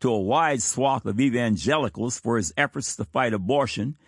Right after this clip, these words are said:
keep transgender kid, transgender kids, excuse me, out of the wrong bathrooms, and fill the U S courts with die-hard conservative judges. But the role he's playing in what many believe is the fulfillment of divine prophecy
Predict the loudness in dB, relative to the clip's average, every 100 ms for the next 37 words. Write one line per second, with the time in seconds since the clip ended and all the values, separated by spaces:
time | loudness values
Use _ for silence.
0 | _ _ -2 -2 -2 -4 0 2 2 2
1 | 2 0 0 0 -6 -2 -2 -2 -4 -4
2 | -2 0 2 2 0 0 -2 -2 -8 -14
3 | -12 -4 0 2 0 -2 -2 -2 -4 -4
4 | -2 0 -2 -4 -14 -2 2 2 2 2
5 | 2 2 2 0 0 -2 -4 -2 -4 -6
6 | -12 -20 -20 -2 0 0 0 0 2 2
7 | 2 2 0 -4 0 0 0 -2 0 2
8 | 2 2 2 0 0 -2 2 0 2 -2
9 | 0 0 0 -2 -14 _ _ _ _ _
10 | _ -6 -4 0 2 2 2 0 0 -2
11 | 0 0 0 -2 -8 -20 _ -2 0 0
12 | 0 0 0 2 2 2 -2 -2 -2 -2
13 | -2 -6 -4 -4 -2 0 -2 -2 -2 0
14 | 0 -2 0 -2 -2 -6 -4 -4